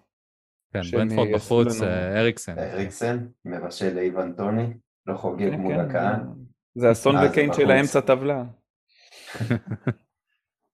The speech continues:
Speaker 3: איתן
Speaker 1: לסטר,
Speaker 3: ביאטו,
Speaker 1: אה,
Speaker 3: דרך אגב.
Speaker 1: לס-, את, מה, את אריקסן? יש שאלה
Speaker 3: כן.
Speaker 1: כזאת גם, יובל ברנע שואל אם יש סיכוי לראות
Speaker 3: אה,
Speaker 1: את
Speaker 3: אוקיי,
Speaker 1: אריקסן
Speaker 3: אז שנייה,
Speaker 1: חוזר.
Speaker 3: אז נגיע לזה.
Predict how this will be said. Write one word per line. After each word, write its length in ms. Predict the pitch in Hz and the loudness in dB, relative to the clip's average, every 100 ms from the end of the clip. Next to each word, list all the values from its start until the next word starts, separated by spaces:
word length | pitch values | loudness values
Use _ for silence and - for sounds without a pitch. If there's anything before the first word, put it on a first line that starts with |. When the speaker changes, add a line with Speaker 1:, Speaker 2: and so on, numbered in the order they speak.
| _ _ _ _ _ _ _ _ _ _ _ | _ _ _ _ _ _ _ _ _ _ _
Speaker 3:
איתן 100 | - | 0
Speaker 1:
לסטר, 200 | 101 123 | 4 4
Speaker 3:
ביאטו, 480 | 113 123 117 110 98 | 4 4 4 4 2
Speaker 1:
אה, 180 | 95 95 | -2 0
Speaker 3:
דרך 180 | 110 143 | 0 2
אגב. 220 | 143 165 | 2 4
Speaker 1:
לס-, 220 | - - _ - _ _ _ _ _ _ _ _ _ _ _ _ _ | 2 0 _ -20 _ _ _ _ _ _ _ _ _ _ _ _ _
את, 100 | 104 - _ 151 143 143 123 | -12 -12 _ -20 -20 -14 -2
מה, 180 | 101 | 0
את 100 | 90 | 0
אריקסן? 340 | 107 123 - 180 - _ _ | 2 2 2 -2 -2 _ _
יש 120 | 107 | 0
שאלה 240 | 117 107 104 | 4 4 4
Speaker 3:
כן. 60 | |
Speaker 1:
כזאת 220 | 104 90 | 2 -2
גם, 220 | 92 87 90 | -4 -6 -4
יובל 280 | 92 110 | 0 2
ברנע 300 | 107 104 107 | 2 2 0
שואל 240 | 98 107 101 | -2 -4 -4
אם 100 | 98 | -6
יש 80 | - | -8
סיכוי 220 | - 95 | -4 2
לראות 140 | 101 | 4
Speaker 3:
אה, 60 | 98 | 4
Speaker 1:
את 40 | |
Speaker 3:
אוקיי, 140 | 95 92 | 2 2
Speaker 1:
אריקסן 200 | 92 92 | 0 -2
Speaker 3:
אז 120 | 85 | -2
שנייה, 120 | 92 | 0
Speaker 1:
חוזר. 160 | 92 85 | 0 -2
Speaker 3:
אז 160 | 95 | -4
נגיע 280 | 95 95 98 | -4 -2 -4
לזה. 240 | 90 - | -4 -10